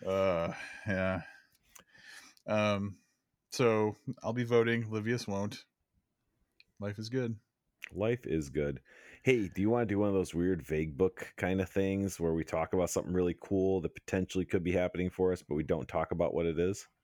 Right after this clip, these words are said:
Speaker 1: Uh, of course.
Speaker 2: All right. So,
Speaker 1: I don't even know
Speaker 2: guys,
Speaker 1: what you
Speaker 2: listen.
Speaker 1: mean, but yeah.
Speaker 2: Something very potentially very, very cool could be happening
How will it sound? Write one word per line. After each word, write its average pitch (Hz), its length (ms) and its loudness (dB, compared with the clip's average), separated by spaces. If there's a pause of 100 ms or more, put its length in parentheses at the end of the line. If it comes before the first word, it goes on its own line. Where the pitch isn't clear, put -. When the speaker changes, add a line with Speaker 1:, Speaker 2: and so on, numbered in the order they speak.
(140)
Speaker 1:
Uh, 110 220 2
of 95 160 -6
course. - 640 0
Speaker 2:
All 92 80 2
right. 85 300 0
So, 95 420 2 (160)
Speaker 1:
I 131 60 2
don't 139 80 6
even 113 140 6
know 113 80 4
Speaker 2:
guys, 107 100 0
Speaker 1:
what 104 120 4
you 156 120 2
Speaker 2:
listen. 95 100 -2
Speaker 1:
mean, 98 120 -8
but 95 100 -10
yeah. 127 260 0 (280)
Speaker 2:
Something 101 520 0
very 101 300 4
potentially 90 580 0
very, 85 300 2
very 90 340 0
cool 78 580 0
could 80 200 -2
be 82 80 0
happening 76 560 -2